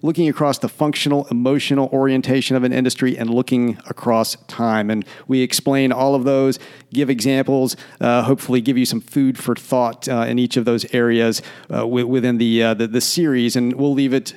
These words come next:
to you, our, our dear listeners, to explore those on your own, or better yet, and we often advocate this, make it a collaborative project in which you get multiple people within your organization, whether that's within your education team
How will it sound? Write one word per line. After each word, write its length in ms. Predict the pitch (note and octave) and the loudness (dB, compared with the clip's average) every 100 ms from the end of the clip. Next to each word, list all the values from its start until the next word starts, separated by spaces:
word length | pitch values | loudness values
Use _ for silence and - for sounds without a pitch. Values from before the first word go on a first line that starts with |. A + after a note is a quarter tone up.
| - | -6
to 100 | B2 | 0
you, 260 | B2+ D#3+ | 2 2
our, 240 | C3 A2 A2 | 2 0 -2
our 100 | A#2 | -4
dear 220 | G#2+ A2+ | 0 2
listeners, 460 | A2 A#2 - C#3 D3 | 2 0 0 0 0
to 260 | - C3 A#2+ - - | 0 0 -2 -8 -8
explore 480 | A#2 - - C3+ C3+ | -4 -4 -2 0 2
those 220 | B2+ B2 | 2 0
on 240 | - B2+ B2 | 0 2 2
your 160 | A#2 | 2
own, 300 | D3 D#3+ E3 - | 2 2 0 0
or 400 | F#3 G3+ G#3+ G#3+ - - - | 0 0 0 -2 -6 -20 -10
better 280 | G#2+ B2+ F3 | -2 0 2
yet, 340 | D#3+ E3+ F3 | 2 0 0
and 100 | A#2+ | 0
we 80 | A2+ | 2
often 400 | A#2+ C3+ C3+ C3 | 0 2 0 0
advocate 540 | C3+ B2+ B2+ - C3 - | 0 0 0 0 -2 0
this, 260 | C3+ - | 0 -2
make 360 | A#2+ B2+ C3+ C#3 | -2 0 0 0
it 160 | D3+ A#2 | -2 -2
a 60 | |
collaborative 680 | - G#2 G#2+ A#2 D#3 D3+ C3+ | -6 -4 0 2 2 0 -2
project 580 | - D3 C#3+ E3 - - - - - | 0 0 2 0 -2 -10 -20 -16 -6
in 140 | A#2 | -2
which 180 | A#2+ - | 0 0
you 60 | |
get 180 | A2+ A2 | -2 -2
multiple 480 | A#2 B2 B2+ C3 C3 | 0 0 0 -2 -4
people 460 | C#3 C#3 D3 D3+ C#3+ | -2 -2 0 -2 -2
within 300 | C3+ B2+ B2 | 0 2 2
your 120 | A#2+ | 2
organization, 720 | B2 B2+ A#2 B2 B2+ - C#3+ | 2 2 2 2 0 0 0
whether 180 | B2 A#2 | 2 2
that's 380 | A2 - - - | 0 -2 -6 -2
within 240 | A#2+ A#2 | 0 0
your 140 | G#2+ | 0
education 640 | A2 G#2+ - D3+ D#3+ E3 C#3+ | -2 -6 -4 0 0 2 0
team 460 | D3+ D3+ D3+ D3 | 0 2 2 0